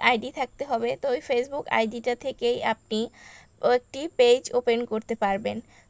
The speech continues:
তো পেজটা ক্রিয়েট করার পর ওই পেজে আপনি কী বিষয়ে কাজ করবেন, কুকিং বিষয় নাকি ব্লগিং বিষয় নাকি বিভিন্ন শিক্ষণীয় বিষয়, বিভিন্ন ধরনের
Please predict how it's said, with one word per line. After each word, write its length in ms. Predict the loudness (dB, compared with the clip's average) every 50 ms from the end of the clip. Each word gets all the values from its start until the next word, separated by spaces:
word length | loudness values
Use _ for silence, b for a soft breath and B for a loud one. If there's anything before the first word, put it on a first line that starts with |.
| b -6
তো 60 | -6 -2 0
পেজটা 340 | 0 2 0 0 -2 -4 -4 -4 -4
ক্রিয়েট 260 | -2 0 0 0 0 2 4
করার 240 | 6 6 6 6 4 4 4
পর 180 | 4 4 4 2 2 2
ওই 100 | 2 2 2 4
পেজে 300 | 4 4 4 4 2 2 2 2
আপনি 200 | 0 -2 -8 -8 -8 -10 -12
কী 180 | -14 -10 -8 -8 -6 -6 -6 -4 -4
বিষয়ে 380 | -6 -6 -4 -2 0 2 0 2 4 4
কাজ 140 | 4 4 4 0 -2 -2 0
করবেন, 360 | 0 0 0 0 0 0 -2 -4 -8 B B B B B B -2
কুকিং 300 | -2 -2 -2 -2 -6 -6 -4 -4 -4
বিষয় 320 | -2 0 2 4 4 4 4 2
নাকি 200 | -2 -2 -2 -4 -2 2
ব্লগিং 360 | 4 4 4 4 4 0 -4 -4 -4 -4 -4
বিষয় 340 | -4 -4 -2 0 0 0 0 0 -2
নাকি 220 | -4 -6 -6 -6 -6 -4 -4
বিভিন্ন 300 | -4 -4 -4 -6 -8 -8 -8 -8 -8
শিক্ষণীয় 520 | -8 -10 -10 -8 -8 -8 -6 -4 -4 -4 -4 -4
বিষয়, 280 | -6 -6 -6 -6 -6 -8 -8 B B B B B B B -8 -6
বিভিন্ন 280 | -4 -2 -2 -2 -2 -2 -2 0 4
ধরনের 380 | 4 4 4 4 2 0 0